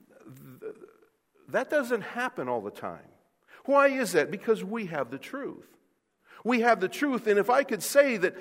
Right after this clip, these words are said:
there's a lot of falsehood out there, but you have the truth in this,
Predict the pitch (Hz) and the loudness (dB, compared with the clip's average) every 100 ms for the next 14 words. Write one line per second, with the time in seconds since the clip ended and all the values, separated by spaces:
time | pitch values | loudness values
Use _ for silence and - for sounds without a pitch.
0 | - 190 202 185 190 240 214 - 214 247 | 0 8 8 8 4 4 4 -2 2 4
1 | 262 - 190 175 180 202 208 202 202 - | 4 2 2 4 2 4 4 4 0 0
2 | 214 208 180 175 180 254 285 - 123 110 | -6 -2 0 0 -2 -4 -6 -8 -10 -10
3 | 104 | -12